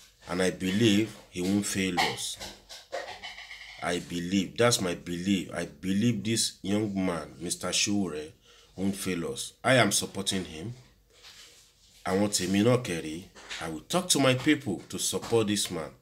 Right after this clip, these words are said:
Let's forget about ethnicity, let's forget about religion. Let's support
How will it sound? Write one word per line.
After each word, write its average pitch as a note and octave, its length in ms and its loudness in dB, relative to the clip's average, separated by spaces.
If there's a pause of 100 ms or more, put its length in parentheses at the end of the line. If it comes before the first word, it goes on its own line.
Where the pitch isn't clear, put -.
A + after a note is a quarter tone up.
(880)
Let's G2+ 220 6
forget A2 380 6
about G#2 400 4
ethnicity, G#2 920 2
let's G#2+ 200 2
forget F#2 360 0
about G2 260 4
religion. G2 840 2 (1800)
Let's A#2 260 8
support G#2 500 0